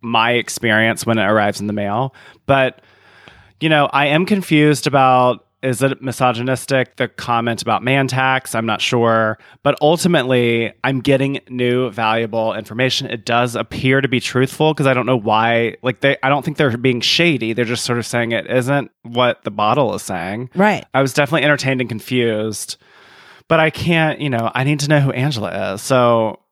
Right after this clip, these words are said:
Speaker 1: it can't be higher than four crowns for me. So
Speaker 2: I
Speaker 1: four
Speaker 2: get that.
Speaker 1: crowns. Why did you say three, a whole crown less?
Speaker 2: You know, I just,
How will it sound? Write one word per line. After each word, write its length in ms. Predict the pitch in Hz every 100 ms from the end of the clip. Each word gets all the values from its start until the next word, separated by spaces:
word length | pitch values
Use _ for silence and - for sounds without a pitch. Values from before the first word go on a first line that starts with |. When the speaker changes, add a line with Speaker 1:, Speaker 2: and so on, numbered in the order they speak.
| _ -
Speaker 1:
it 100 | 127
can't 220 | - 135 147
be 80 |
higher 260 | 120 113 104
than 160 | 107 104
four 180 | 98
crowns 380 | 95 107 107 101
for 120 | -
me. 360 | 95 95 - 117 113
So 520 | - 120 113 110 - -
Speaker 2:
I 80 |
Speaker 1:
four 120 | 151 151
Speaker 2:
get 80 |
that. 40 | 147
Speaker 1:
crowns. 800 | 135 120 117 117 110 - - - _ -
Why 220 | 131 143
did 120 | 156 143
you 80 | 143
say 240 | 147 127
three, 600 | - 127 120 135 156 110
a 140 | 101
whole 180 | 101 117
crown 340 | - 123 113 110
less? 500 | 117 98 - - _ _
Speaker 2:
You 140 | 269 339
know, 280 | 339 339 269
I 140 | 277
just, 300 | 277 277